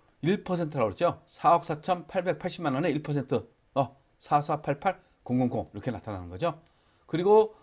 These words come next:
받으러 삼억 천구백에 일 퍼센트, 삼백십구만 원이 이렇게 반영돼 있는 거, 와,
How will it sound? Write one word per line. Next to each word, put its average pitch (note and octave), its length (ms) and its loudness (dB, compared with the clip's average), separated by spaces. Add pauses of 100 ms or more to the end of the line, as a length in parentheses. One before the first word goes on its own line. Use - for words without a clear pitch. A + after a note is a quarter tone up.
(160)
받으러 B2 520 -2 (120)
삼억 - 320 -8
천구백에 D#3 640 -2
일 C#3+ 100 -4
퍼센트, C#3 480 -4 (160)
삼백십구만 D#3 920 -6
원이 C#3 240 -4 (220)
이렇게 G#2 420 -6 (300)
반영돼 F2+ 720 -8
있는 G2 160 -8
거, G2 360 -2 (300)
와, - 240 -4